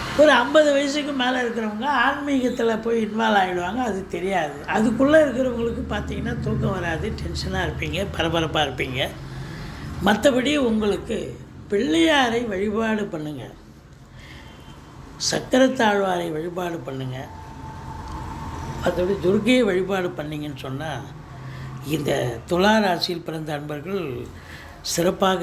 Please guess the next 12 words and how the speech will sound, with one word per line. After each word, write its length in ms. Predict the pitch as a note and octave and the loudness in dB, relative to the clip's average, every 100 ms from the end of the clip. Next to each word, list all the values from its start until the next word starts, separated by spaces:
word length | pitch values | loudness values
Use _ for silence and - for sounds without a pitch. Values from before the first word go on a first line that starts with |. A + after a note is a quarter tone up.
| E3+ | -2
இருப்பீர்கள். 540 | D#3 C3+ D3+ C3+ F#3 G#3 | -2 -4 -6 -4 -4 -4
இந்த 160 | E3 C#3 C3 | -4 -6 -4
தை 140 | D#3 G3+ C4 | 0 2 4
மாதம், 420 | B3 G#3+ F3+ F#3+ - - - | 4 2 0 -4 -8 -16 -14
தமிழ் 340 | - D#3+ A#3 A#3+ | -6 -2 2 4
மாதத்தான் 520 | G#3 E3+ D#3+ C3 G3+ D3+ | 4 2 -4 -4 -4 -4
குறிப்பிடுறோம். 580 | E3 F3 D#3 C#3 G3 C#3+ D3 | -6 -6 -8 -4 -2 0 2
ஆறு, 260 | F#3 G#3 A3+ F#3+ E3 | 2 2 0 0 2
ஏழு, 200 | F3+ G3 E3 D#3 | 4 2 0 -4
எட்டு 240 | D3+ G#3 F#3+ | -6 -6 -6
ஆகிய 340 | D3 C3 D3 C3 - - - - - - | -6 -8 -6 -6 -6 -10 -12 -12 -12 -2
நாட்கள் 400 | D3+ G#3 - A3 | 2 2 4 4